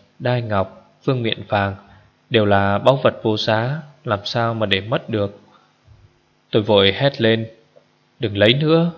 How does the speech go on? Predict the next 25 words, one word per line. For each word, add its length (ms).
mạng 160
sống 340
mới 100
là 80
quan 260
trọng." 240
Mặt 140
dày 240
cãi 220
lại, 240
"Mạng 140
sống 400
quan 180
trọng, 200
báu 200
vật 200
cũng 120
quan 200
trọng, 180
không 180
thể 100
để 240
Điêu 180
Bát 260
chết 180